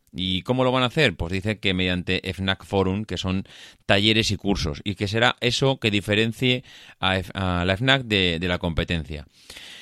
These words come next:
Eh, Zara Home, pues es una apuesta, desde luego, a futuro. Y no es una apuesta, parece ser que, mm, va a ser un poco fugaz y una, una prueba a ver cómo responde el mercado. Yo creo que ya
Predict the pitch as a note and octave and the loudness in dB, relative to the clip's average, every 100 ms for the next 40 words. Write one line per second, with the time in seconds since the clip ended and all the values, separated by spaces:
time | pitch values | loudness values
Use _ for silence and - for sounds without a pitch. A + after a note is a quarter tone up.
0 | - - A#2 A2+ A2+ - C3+ C#3+ D#3+ E3 | -20 -2 4 6 4 4 2 4 6 6
1 | F#3 - - G#2+ G#2+ - A2 D3 C3+ - | 4 -2 0 4 4 2 -2 0 0 0
2 | C3+ D3 - E3 F3 E3 B2 G#2 F2+ F2 | -2 -2 0 0 2 0 0 2 0 0
3 | G2 F#2+ F#2 G#2 B2+ D3 - F#2+ D#3+ D#3 | 0 2 4 4 4 0 0 -2 2 0
4 | F#2+ F#2 - A2 G#2 G2+ G#2 C#3+ - E3 | -2 -10 -10 -2 0 4 4 2 0 0
5 | B2+ - - A#2 G#2+ - G2 F#2+ F2+ F2 | 0 -2 -4 0 0 0 2 4 2 0
6 | E2+ G2 F#2 F2+ F2+ G2+ F2+ - F2+ E2+ | -2 0 0 0 -2 -2 -2 0 0 2
7 | E2+ E2 E2+ D#2+ D#2+ D2+ - E2 E2+ G2 | 0 0 -2 -2 -4 -6 -6 -6 -2 -2
8 | G#2+ G2 F2 G#2+ G#2+ F#2 F2 A#2+ A2+ G2+ | 2 0 2 0 0 -2 2 6 6 4
9 | G2 G2 G#2 G2+ F#2 F#2 F2 - _ _ | 2 2 2 2 0 0 -2 -8 _ _
10 | - - G#2+ F#2 - A#2 G#2+ G2+ G#2 G#2 | -16 -2 4 6 6 8 8 6 6 4
11 | G2+ F2+ G#2 F#2 F2+ F2+ D#3 G2 F2+ G#2+ | 0 0 0 0 0 2 2 2 4 2
12 | B2 B2 A2+ A2 A#2 C#3+ | 4 -2 0 0 2 0